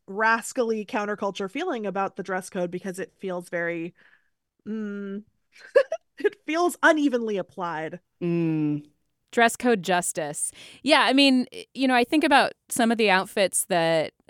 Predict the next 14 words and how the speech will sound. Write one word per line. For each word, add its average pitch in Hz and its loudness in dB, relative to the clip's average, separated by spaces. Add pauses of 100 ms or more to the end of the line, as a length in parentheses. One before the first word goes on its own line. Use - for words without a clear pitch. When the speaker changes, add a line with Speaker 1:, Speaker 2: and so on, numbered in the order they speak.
Speaker 3:
uh, 165 -2
Sarah 196 2
Jessica 190 -2
Parker 185 0 (840)
flung 185 2
on 180 2
during 175 0
her 175 -2
Sex 165 -4
and 175 -2
the 170 0
City 170 0
nineties 175 -2
days. 190 4